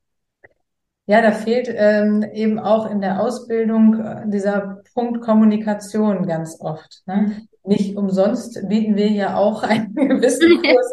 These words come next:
Speaker 1: an, wo es auch um das Thema Kommunikation geht, weil uns das einfach aufgefallen ist, dass das in der Medizin insbesondere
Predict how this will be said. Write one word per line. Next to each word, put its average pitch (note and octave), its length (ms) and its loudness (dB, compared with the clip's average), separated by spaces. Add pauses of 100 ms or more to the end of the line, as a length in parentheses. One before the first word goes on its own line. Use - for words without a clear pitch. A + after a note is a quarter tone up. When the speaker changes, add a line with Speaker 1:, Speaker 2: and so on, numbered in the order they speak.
(100)
Speaker 1:
an, C4 280 2
wo G#3+ 80 6
es G#3+ 140 2
auch A#3 260 4
um G#3 80 0
das G#3+ 200 -2
Thema A3 260 -2
Kommunikation G#3 880 -2
geht, A3+ 240 2
weil G3 160 2
uns A3 160 -2
das G#3 180 -4
einfach G3 420 -10
aufgefallen F#3+ 720 0
ist, - 200 -6 (400)
dass G3 220 0
das A3 280 0
in A3 160 0
der G#3+ 120 6
Medizin G3 600 -2
insbesondere C4 920 -4